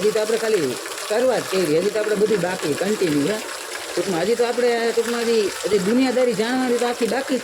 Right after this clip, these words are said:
છે ટૂંકમાં હજી, હજી આખી દુનિયાદારી બાકી છે. અને બાકી હજી તો આપણે બુલેટે લેવાનું થાય, બુલેટ ડાયરેક્ટ સિલ્વર, આલા સિલ્વર પટ્ટો કા ડાયરેક્ટ બ્લેક પટ્ટો, બેમાંથી એક આવશે.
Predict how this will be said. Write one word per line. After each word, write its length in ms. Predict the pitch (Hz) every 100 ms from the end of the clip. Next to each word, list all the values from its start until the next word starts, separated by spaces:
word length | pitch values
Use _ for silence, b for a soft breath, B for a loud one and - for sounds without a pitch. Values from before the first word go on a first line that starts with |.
| -
છે 80 | 175
ટૂંકમાં 380 | 156 151 139 139
હજી, 180 | 135 131 - - - - -
હજી 140 | 165
આખી 200 | 196 208 196
દુનિયાદારી 500 | 240 233 220 202 151
બાકી 280 | 151 - 123
છે. 60 | 117 - - - -
અને 100 | 151 156
બાકી 240 | 202 202 196
હજી 160 | 208 208
તો 40 |
આપણે 180 | 202 202 185 165 139 165
બુલેટે 320 | 208 226 214 190
લેવાનું 320 | 202 196 151
થાય, 220 | 170 170 139
બુલેટ 280 | 170 170 120 - - - - - - - - - - - -
ડાયરેક્ટ 380 | 151 202 180 -
સિલ્વર, 320 | 196 196 165 160
આલા 200 | 131 117 - - - -
સિલ્વર 320 | 202 226 196
પટ્ટો 260 | 214 214 233 190
કા 160 | 180 156 135 117 -
ડાયરેક્ટ 320 | 156 196 190 165
બ્લેક 160 | 208 -
પટ્ટો, 220 | 185 180 160
બેમાંથી 360 | 196 190 170
એક 80 | 165 160
આવશે. 220 | 160